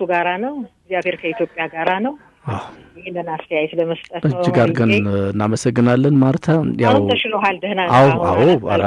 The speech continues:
Speaker 2: አሁንማ እንዲያውም ድምጼ ከመጀመሪያው ተሽሎ የመጣ ሁሉ ይመስለኛል።
Speaker 1: በጣም ተሻለ።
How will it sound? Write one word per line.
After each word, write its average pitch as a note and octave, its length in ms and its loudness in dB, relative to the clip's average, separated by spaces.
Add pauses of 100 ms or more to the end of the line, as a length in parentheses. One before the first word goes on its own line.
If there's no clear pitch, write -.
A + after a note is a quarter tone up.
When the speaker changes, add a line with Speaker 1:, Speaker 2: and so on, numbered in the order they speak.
(200)
Speaker 2:
አሁንማ G#2+ 360 2
እንዲያውም C#3 340 6 (240)
ድምጼ B2+ 260 0 (180)
ከመጀመሪያው A#2+ 920 4
ተሽሎ A#2+ 300 0
የመጣ A#2+ 320 2
ሁሉ G#2+ 160 0
ይመስለኛል። D#3+ 520 -2
Speaker 1:
በጣም - 200 -20 (920)
ተሻለ። D#3+ 440 -4